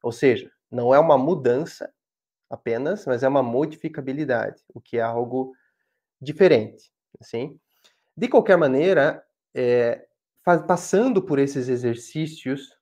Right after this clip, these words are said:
assim, e também outras experiências que não sejam o pei,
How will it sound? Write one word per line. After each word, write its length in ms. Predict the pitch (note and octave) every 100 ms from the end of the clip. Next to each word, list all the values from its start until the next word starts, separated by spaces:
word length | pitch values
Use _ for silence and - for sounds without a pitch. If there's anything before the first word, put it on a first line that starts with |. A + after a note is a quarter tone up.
| _
assim, 480 | A2 - B2+ D3+ D#3 _ _ _ _ _ _
e 80 | D3
também 360 | C#3+ F#3 G3+ -
outras 560 | D3+ F#3 C4 C4 C#3+ B2
experiências 720 | B2 - C3 B2 A#2+ C#3 B2+
que 120 | -
não 200 | B2 D3
sejam 360 | F#3+ C3+ B2 A2
o 80 | G#2
pei, 440 | - D#3 D3+ E3+